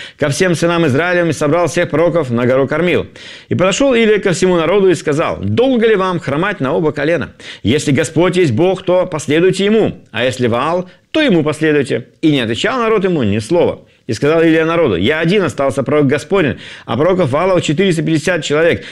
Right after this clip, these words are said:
и четыреста пророков дубравных. Пусть дадут нам двух тельцов, и пусть они выберут себе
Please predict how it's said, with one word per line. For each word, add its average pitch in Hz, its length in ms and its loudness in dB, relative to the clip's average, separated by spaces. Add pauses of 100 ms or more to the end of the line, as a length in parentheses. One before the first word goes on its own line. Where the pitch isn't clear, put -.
и 120 100 2
четыреста 180 360 0
пророков 160 340 0
дубравных. 120 480 -2 (220)
Пусть 233 240 2
дадут 165 300 0
нам 165 280 0
двух 202 200 2
тельцов, 147 480 -2 (220)
и 120 80 -2
пусть 185 260 0
они 143 200 0
выберут 190 340 4
себе 165 300 0